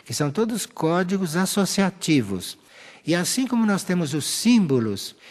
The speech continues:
existem os códigos dissociativos, que estão impressos, que estão embutidos em todas essas atividades que nos levam a ficar completamente coligados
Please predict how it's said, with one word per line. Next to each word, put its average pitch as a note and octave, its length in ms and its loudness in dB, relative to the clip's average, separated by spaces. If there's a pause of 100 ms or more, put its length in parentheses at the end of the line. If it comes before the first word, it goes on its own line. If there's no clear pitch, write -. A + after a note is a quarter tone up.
(140)
existem G3+ 800 0
os G3+ 220 -2
códigos G3 720 0
dissociativos, G3 1600 -2 (220)
que - 100 -6
estão G3+ 480 0 (180)
impressos, F#3 720 0
que C3+ 80 -10
estão F3+ 280 0
embutidos F#3+ 840 2 (320)
em E3 140 2
todas A3 560 -2
essas D#3 320 -2
atividades D#3 1120 0 (360)
que F#3 160 2
nos G#3+ 240 2
levam E3+ 520 0 (240)
a E3 120 -4
ficar E3 720 -6
completamente F3 1040 0
coligados F3+ 1120 0